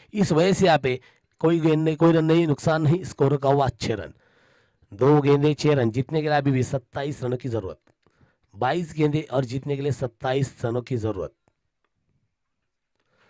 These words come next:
और फिर से रिवर्स करने का प्रयास, इस दफा यॉर्क किया था, अच्छी गेंद थी, हल्के हाथों से खेलना पसंद किया था, और इस एक रन के साथ बढ़ता हुआ स्कोर जा पहुंचा है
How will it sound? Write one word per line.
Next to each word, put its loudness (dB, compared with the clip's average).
और -4
फिर 0
से 2
रिवर्स 6
करने 2
का 6
प्रयास, 6
इस 4
दफा 6
यॉर्क 6
किया 4
था, 4
अच्छी 0
गेंद 2
थी, 0
हल्के -4
हाथों 4
से 2
खेलना 0
पसंद -2
किया -2
था, -8
और 0
इस -6
एक -6
रन -2
के -6
साथ -4
बढ़ता -8
हुआ 0
स्कोर -4
जा -2
पहुंचा -4
है -8